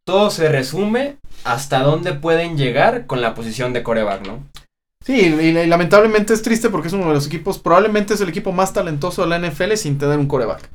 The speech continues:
Speaker 2: ¿no? Un quarterback de respeto, vas con Trevor Siemian, jugador de tercer año, con una temporada en el hombro, eh, prompe-, propenso a las lesiones, tienes a Paxton Lynch que no ha dado el ancho,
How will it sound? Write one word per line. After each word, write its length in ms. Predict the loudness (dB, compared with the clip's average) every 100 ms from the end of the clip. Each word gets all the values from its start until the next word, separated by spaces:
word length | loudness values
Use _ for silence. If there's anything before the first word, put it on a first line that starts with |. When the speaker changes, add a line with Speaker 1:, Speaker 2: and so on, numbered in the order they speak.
| -12
Speaker 2:
¿no? 240 | -8 -6
Un 160 | -4 -4
quarterback 300 | -2 -2 -2
de 60 |
respeto, 580 | -6 -4 -2 0 0 -2 -6 -10 -4
vas 200 | -2 0
con 120 | -2
Trevor 280 | -2 -2 -2
Siemian, 280 | -2 -2 -2
jugador 300 | 0 0 0
de 80 | -2
tercer 320 | -4 -2 0
año, 260 | 0 -2
con 120 | -2 -2
una 160 | -2
temporada 520 | -4 -6 -2 0 0
en 80 | 0
el 120 | 0
hombro, 400 | 0 0 -2 -4 -6 -16 -12
eh, 500 | -4 0 0 -2 -6 -12 -18 _ _ _ _
prompe-, 340 | 0 2 0 0
propenso 400 | 0 0 0 0
a 40 |
las 120 | 0
lesiones, 640 | 0 2 2 0 -4 -10 -18 _
tienes 240 | -4 -2
a 100 | -2
Paxton 400 | -2 -2 -2 -2
Lynch 280 | 0 -2 -6
que 100 | -4
no 220 | 0 4
ha 60 | 4
dado 180 | 4 4
el 80 | 2
ancho, 400 | 0 -2 -4